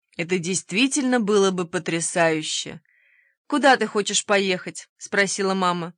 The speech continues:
"В Дартмур?" "Да", ответила я в восторге от этого предложения. "Дартмур, именно то, что надо".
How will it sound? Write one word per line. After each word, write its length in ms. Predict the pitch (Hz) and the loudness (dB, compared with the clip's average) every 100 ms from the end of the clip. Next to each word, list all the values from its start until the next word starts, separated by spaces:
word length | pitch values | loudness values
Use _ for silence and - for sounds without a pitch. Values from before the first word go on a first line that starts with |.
| _ | _
"В 120 | 185 | -6
Дартмур?" 640 | 180 277 370 - 185 - _ _ _ _ _ | 2 4 4 -2 -6 -6 _ _ _ _ _
"Да", 520 | - 180 214 208 214 240 _ - _ | -10 2 6 6 4 0 _ -20 _
ответила 480 | 196 202 240 220 233 | -2 2 0 2 2
я 240 | 233 220 | 4 4
в 60 | 214 | 4
восторге 640 | 208 208 - 226 214 202 196 | 2 2 0 0 2 2 2
от 120 | 190 | 2
этого 340 | 196 196 190 | 0 0 -2
предложения. 840 | 180 185 185 190 180 185 180 165 165 _ _ _ | -2 -2 4 4 4 0 -2 -6 -8 _ _ _
"Дартмур, 680 | 175 294 254 - 170 135 - _ _ | 4 6 6 2 -8 -8 -12 _ _
именно 460 | - 269 262 240 226 | 0 2 4 4 2
то, 340 | - - 226 | 0 2 4
что 240 | 262 - 262 | 2 -2 0
надо". 520 | 269 262 180 156 165 | 2 2 0 -6 -14